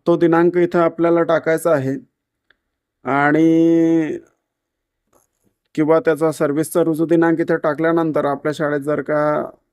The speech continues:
आताच बदली करून आले असतील, तर इथं आपल्या शाळेमध्ये कधी रुजू झाले, तो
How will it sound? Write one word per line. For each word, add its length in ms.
आताच 280
बदली 340
करून 260
आले 160
असतील, 420
तर 400
इथं 400
आपल्या 300
शाळेमध्ये 540
कधी 220
रुजू 240
झाले, 320
तो 420